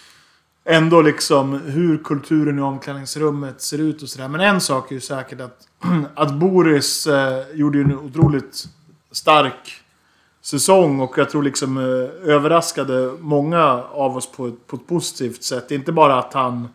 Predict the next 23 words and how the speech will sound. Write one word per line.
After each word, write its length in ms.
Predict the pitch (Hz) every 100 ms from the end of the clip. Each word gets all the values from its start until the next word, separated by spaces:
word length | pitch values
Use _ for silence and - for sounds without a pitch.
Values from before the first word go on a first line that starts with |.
| _ _ _ _ -
liksom 400 | 131 - 131 127 _ -
kunde 260 | 151 135
bidra 440 | 131 135 127 135 127
till 240 | 139 131
och 80 | 123
från, 340 | 185 196 135
utan 260 | 131 139 131
ju 120 | 127
blev 240 | 139 139
liksom 360 | 127 123 - 127
en, 300 | 123 120 120
en 300 | 117 120 131
av 60 | 131
våra 140 | 131
absoluta 340 | 123 143 131
så 120 | 120 113
här 40 |
stöttepelare 760 | - 127 - - 180 147 120 113
i, 440 | 110 113 113 113 110
i 80 |
laget. 400 | 135 127 117 113
Men 160 | 123 123
tjugotre 520 | - 131 151 143 123